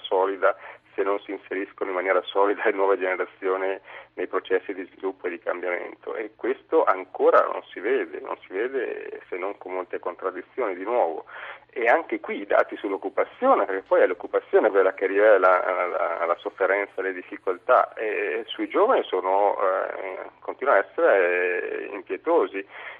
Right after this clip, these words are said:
perché se si va a vedere, eh, anche non solo gli under venticinque, eh, su cui continuiamo ad avere un tasso di occupazione che è la metà della media europea,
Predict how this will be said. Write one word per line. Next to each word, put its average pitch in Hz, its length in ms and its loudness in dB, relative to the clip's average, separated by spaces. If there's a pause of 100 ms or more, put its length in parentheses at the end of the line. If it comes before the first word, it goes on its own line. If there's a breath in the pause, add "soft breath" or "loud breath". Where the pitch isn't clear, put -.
perché - 300 -10
se 143 200 0
si - 60 -6
va 127 120 8
a - 20 8
vedere, 120 680 4
eh, 98 320 -4
anche 147 540 0
non 123 160 -2
solo 175 360 4
gli 98 100 0
under 107 340 2
venticinque, 98 1160 -4
eh, 101 40 -8
su - 140 -18
cui - 160 -10
continuiamo 113 400 2
ad 110 60 6
avere 110 140 4
un - 60 -10
tasso - 220 0
di 104 60 -8
occupazione 110 500 -2
che 104 100 4
è 104 40 8
la 104 180 8
metà 101 500 2
della 92 280 0
media 101 320 -2
europea, 92 580 -2